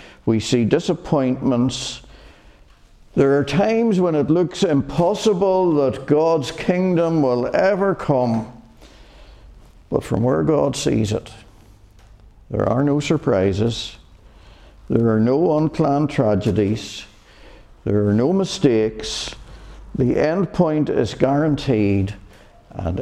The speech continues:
everything is going exactly according to plan.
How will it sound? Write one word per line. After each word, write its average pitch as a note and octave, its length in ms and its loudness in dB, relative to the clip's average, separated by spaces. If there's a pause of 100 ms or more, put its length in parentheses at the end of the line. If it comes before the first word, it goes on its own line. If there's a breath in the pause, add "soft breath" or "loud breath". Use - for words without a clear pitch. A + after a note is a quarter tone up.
(140)
everything A2+ 880 -2
is F#2+ 260 -6
going G2 600 -8
exactly E2 880 -10 (260)
according C#2+ 640 -6 (440)
to - 100 -10
plan. - 400 -14